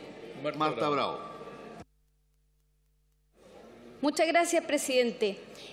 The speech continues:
Speaker 3: El ine señala que en el año dos mil cincuenta cerca de un tercio de la población de Chile estaría compuesta por personas mayores.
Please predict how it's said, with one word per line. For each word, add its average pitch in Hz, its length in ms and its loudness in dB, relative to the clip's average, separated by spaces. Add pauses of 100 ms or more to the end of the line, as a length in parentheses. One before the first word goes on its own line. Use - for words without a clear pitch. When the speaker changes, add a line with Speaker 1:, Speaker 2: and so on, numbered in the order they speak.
(140)
Speaker 3:
El 269 160 4
ine 392 360 4
señala 311 480 4
que 311 80 0
en 294 80 2
el 285 100 2
año 302 380 4
dos 254 120 0
mil 302 280 4
cincuenta 302 840 2
cerca 311 400 2
de 320 60 2
un 277 140 0
tercio 415 420 2
de 381 80 4
la 349 80 4
población 320 560 4
de 302 160 2
Chile 339 420 2
estaría 285 320 4
compuesta 294 460 2
por 277 120 4
personas 262 380 0
mayores. 220 560 0